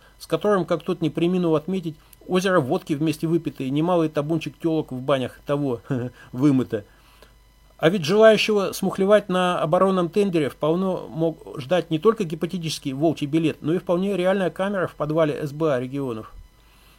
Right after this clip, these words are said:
Нет. Судя по всему, совесть того не мучила. Невозмутимо забрав свои тридцать сребреников, делец еще раз подчеркнул, что откуда запись, ты никому.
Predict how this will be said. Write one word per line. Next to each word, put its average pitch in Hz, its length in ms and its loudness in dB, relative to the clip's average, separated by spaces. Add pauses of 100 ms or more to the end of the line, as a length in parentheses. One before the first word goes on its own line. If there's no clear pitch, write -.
(100)
Нет. 185 440 -4 (960)
Судя 214 320 0
по 220 120 0
всему, 208 420 0
совесть 175 360 -4
того 143 160 -4
не 147 100 -2
мучила. 127 420 -6 (680)
Невозмутимо 233 720 2
забрав 190 360 6
свои 190 220 0
тридцать 175 360 -4
сребреников, 202 680 0
делец 190 560 0
еще 185 300 0
раз 190 120 0
подчеркнул, 170 560 -4
что 156 400 -2
откуда 156 480 2
запись, 170 380 -2
ты 170 260 -4
никому. 147 640 -4